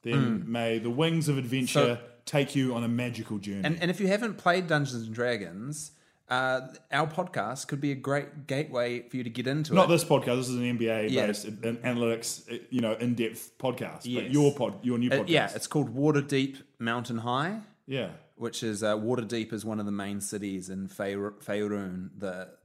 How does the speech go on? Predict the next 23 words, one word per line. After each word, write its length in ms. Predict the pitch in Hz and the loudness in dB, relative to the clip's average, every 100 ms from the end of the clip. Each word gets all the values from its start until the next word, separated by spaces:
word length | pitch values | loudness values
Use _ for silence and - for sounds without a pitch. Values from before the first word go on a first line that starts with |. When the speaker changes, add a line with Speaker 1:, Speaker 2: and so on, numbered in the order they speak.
| _ 98 | _ -12
Speaker 2:
the 180 | 101 | -8
land 400 | 98 98 98 95 | -6 -6 -6 -8
where 160 | 92 92 | -8 -8
Dungeons 300 | 95 98 98 | -8 -10 -10
and 80 | 101 | -8
Dragons 380 | 95 95 95 90 | -8 -8 -8 -10
is 80 | - | -10
set. 280 | - - | -12 -10
Speaker 1:
Do 80 | - | 0
you 40 | 233 | 2
know 80 | |
you 100 | 330 | 4
can 180 | 339 254 | 4 4
buy 720 | 147 139 123 123 123 123 120 110 | 4 4 4 4 4 2 2 0
Dungeons 400 | 120 123 117 120 | -2 -2 -2 -4
and 80 | 110 | -2
Dragons, 360 | 113 110 107 | -2 0 -2
like, 140 | 107 101 | -4 -6
storylines 680 | - 117 113 120 123 127 | -6 0 0 2 0 -2
and 100 | 127 | -6
stuff 220 | 127 123 131 | -6 -6 -6
like 100 | 110 | -2
that? 300 | 175 330 | -2 -4